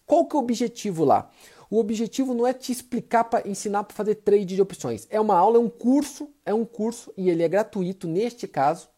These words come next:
tá? Esse curso já foi feito e vendido algumas vezes, mas ele é gratuito, vai ser gratuito. Por quê? Porque vai ser uma ferramenta espetacular, espetacular pra você a partir de agora. Pra que que servem essas opções, Luiz?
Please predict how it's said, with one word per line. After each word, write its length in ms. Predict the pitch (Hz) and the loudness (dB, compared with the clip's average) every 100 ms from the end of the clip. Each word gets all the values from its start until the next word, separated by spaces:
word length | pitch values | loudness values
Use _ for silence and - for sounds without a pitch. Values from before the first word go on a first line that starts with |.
| _ | _
tá? 220 | 131 165 _ _ _ _ | -4 -4 _ _ _ _
Esse 140 | 151 | -8
curso 280 | - 196 185 | -6 -8 -2
já 100 | 190 | -2
foi 220 | 208 208 | 2 0
feito 360 | 202 - 175 175 | 0 -2 -2 -2
e 40 | |
vendido 380 | 156 156 143 151 | -4 -2 -2 0
algumas 260 | 135 135 123 | -2 -2 -4
vezes, 160 | 160 | -6
mas 160 | 180 151 | -4 -2
ele 80 | 165 | 0
é 40 | |
gratuito, 580 | 160 190 202 175 196 165 | 0 -2 -4 -6 -6 -4
vai 100 | 147 | -4
ser 100 | 151 | -2
gratuito. 480 | 175 180 143 160 - _ _ _ - | -2 -2 -4 -6 -14 _ _ _ 2
Por 180 | 233 | 2
quê? 200 | 233 190 | 4 -2
Porque 280 | 147 180 165 | -2 -6 -4
vai 140 | 202 196 | -2 -2
ser 140 | 220 | -6
uma 100 | 214 | -10
ferramenta 720 | 208 185 196 175 208 214 226 - | -8 -8 -6 -4 -4 -4 -6 -6
espetacular, 1040 | 208 - - 240 247 247 269 226 156 175 233 _ 208 | -12 -8 -6 -4 -4 -4 4 8 8 6 -2 _ -14
espetacular 760 | 196 240 233 226 214 170 170 | -8 -8 -6 -4 -2 0 0
pra 120 | 175 190 | 0 -4
você 320 | 175 - 170 | -2 -2 -4
a 60 | |
partir 240 | 165 156 175 | -2 -6 -4
de 80 | 165 | -2
agora. 280 | 110 92 - _ _ - - _ _ | -2 -6 -12 _ _ -20 -20 _ _
Pra 120 | 277 | 2
que 160 | 285 302 | 4 0
que 140 | 294 | -2
servem 300 | 277 277 240 | 0 4 4
essas 240 | 226 226 196 | 2 -2 -2
opções, 420 | 196 - 143 123 | -4 -4 -2 0
Luiz? 380 | 165 160 - | 2 2 0